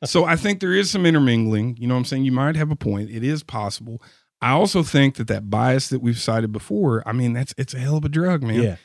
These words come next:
Speaker 1: It's a hell of a drug when you're in that bubble and everybody wants to be the Woodward and Bernstein that has the story that brings down Trump because he had to have done it, right?
Speaker 2: Yeah, not to mention
Speaker 1: You know?
Speaker 2: ratings are a hell of a drug, too.
Speaker 1: Yeah,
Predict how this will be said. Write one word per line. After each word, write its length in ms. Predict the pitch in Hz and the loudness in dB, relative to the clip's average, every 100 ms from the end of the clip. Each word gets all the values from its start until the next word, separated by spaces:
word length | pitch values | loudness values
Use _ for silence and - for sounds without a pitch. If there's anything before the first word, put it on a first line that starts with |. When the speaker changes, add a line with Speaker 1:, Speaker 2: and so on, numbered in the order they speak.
| _ | _
Speaker 1:
It's 160 | 139 135 | -6 -2
a 40 | |
hell 200 | 127 160 | 2 2
of 80 | 165 | 2
a 40 | |
drug 300 | 160 170 160 | 4 4 6
when 140 | 131 113 | 4 2
you're 100 | 110 | 2
in 220 | 131 165 | 2 4
that 180 | 170 143 | 2 2
bubble 380 | 143 135 135 - _ _ _ | 0 2 -2 -4 _ _ _
and 220 | 117 117 | 2 4
everybody 500 | 117 143 151 151 156 | 4 4 4 4 4
wants 340 | 139 131 143 - | 4 4 4 0
to 80 | 139 | 2
be 200 | 143 151 | 4 4
the 140 | 127 | 4
Woodward 400 | 120 131 131 131 | 4 4 4 4
and 160 | 120 117 | 4 4
Bernstein 560 | 135 135 - 120 104 | 4 4 2 0 2
that 140 | 98 - | 0 -4
has 360 | 110 120 127 | -2 -2 -2
the 80 | 127 | -6
story 400 | 113 139 139 131 | -6 0 2 2
that 220 | 104 98 | 2 -2
brings 320 | 113 117 127 | -2 0 0
down 260 | 123 123 123 | -2 -2 -2
Trump 340 | - 151 127 | 0 0 0
because 300 | 110 - 113 | -4 -8 -6
he 140 | 113 117 | -6 -6
had 360 | 127 180 202 135 | -2 -2 0 -2
to 100 | 110 | -2
have 160 | 110 | 0
done 240 | 123 185 196 | 4 6 4
it, 100 | 139 | 2
right? 300 | 123 123 196 | 0 2 2
Speaker 2:
Yeah, 100 | 208 110 | 0 0
not 220 | 151 202 | -2 -2
to 100 | 233 | -2
mention 260 | 226 247 139 | 0 2 4
Speaker 1:
You 60 | 147 | 6
know? 140 | 190 | 4
Speaker 2:
ratings 480 | 135 160 180 170 143 | 4 4 4 2 0
are 80 | 135 | 0
a 60 | |
hell 180 | 139 147 | 0 0
of 60 | 135 | -2
a 40 | |
drug, 320 | 127 135 127 | -2 0 -2
too. 200 | - 147 | -2 0
Speaker 1:
Yeah, 260 | 117 147 170 | 2 2 0